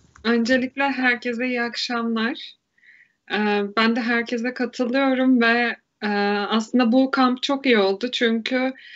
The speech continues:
e, sadece bir proje yapmak değil de bu projede ne derece, e, birbirimize yakın çalışmamız gerektiğini de görmüş oldular. Bu yüzden çok değerli. Ben de hem sizlere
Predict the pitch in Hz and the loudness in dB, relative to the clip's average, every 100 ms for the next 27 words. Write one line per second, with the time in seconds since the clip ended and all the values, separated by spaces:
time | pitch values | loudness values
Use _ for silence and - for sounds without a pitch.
0 | - - 190 214 208 214 240 233 220 233 | -20 -8 -2 0 0 -2 -2 -2 0 -2
1 | 254 254 247 233 - 254 254 262 254 196 | -2 -2 -2 -4 -4 -2 0 2 2 0
2 | 247 262 - 294 226 214 220 254 240 233 | -4 -6 -4 -2 0 -2 -4 -2 0 0
3 | 247 220 247 240 233 247 233 240 220 208 | -2 -2 0 0 2 2 2 2 2 0
4 | 220 214 214 - 190 190 185 208 208 214 | 0 -2 -2 -6 -6 -4 -2 -2 0 0
5 | 214 214 214 214 - 214 208 _ - 180 | 0 2 2 0 -2 -4 -4 _ -16 -10
6 | - 214 202 214 208 214 202 214 214 214 | -4 -2 -2 0 0 0 2 2 2 0
7 | 220 220 220 196 180 175 180 - 190 180 | -2 0 0 -2 -2 -6 -8 -8 -8 -8
8 | 175 185 247 339 - - - - _ 226 | -8 -4 -4 -4 -10 -20 -20 -20 _ 0
9 | 240 226 233 233 254 247 - 214 190 180 | 2 2 0 0 -2 -6 -2 0 2 0
10 | 180 254 330 _ - _ 240 247 254 240 | -4 -6 -8 _ -20 _ -2 0 0 -2
11 | 247 247 247 226 220 233 233 240 | -4 -8 -12 -8 -6 -2 0 0